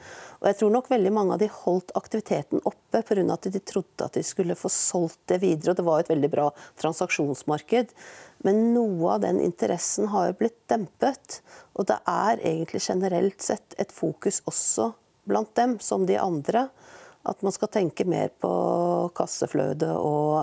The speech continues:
og, og avkastning på kapital. Derfor så har vi jo sett det, at det var en veldig høy, eh, økning i antall, eh, rigger,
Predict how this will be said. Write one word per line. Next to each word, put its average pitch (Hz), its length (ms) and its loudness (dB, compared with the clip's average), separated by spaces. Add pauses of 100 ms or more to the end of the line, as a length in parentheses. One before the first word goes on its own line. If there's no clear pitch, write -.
(180)
og, - 320 -2
og 151 160 2
avkastning - 560 -4
på - 80 -4
kapital. 180 560 0 (400)
Derfor 180 240 0
så 240 80 4
har 196 160 2
vi 185 80 4
jo 214 80 2
sett - 480 -2
det, 254 220 4 (500)
at - 160 -2
det 208 240 0 (160)
var 175 480 2
en 214 160 0
veldig 185 480 0
høy, 185 160 2 (240)
eh, 190 400 0
økning 202 800 0
i 202 80 2
antall, 185 560 0
eh, 196 220 2
rigger, 202 500 0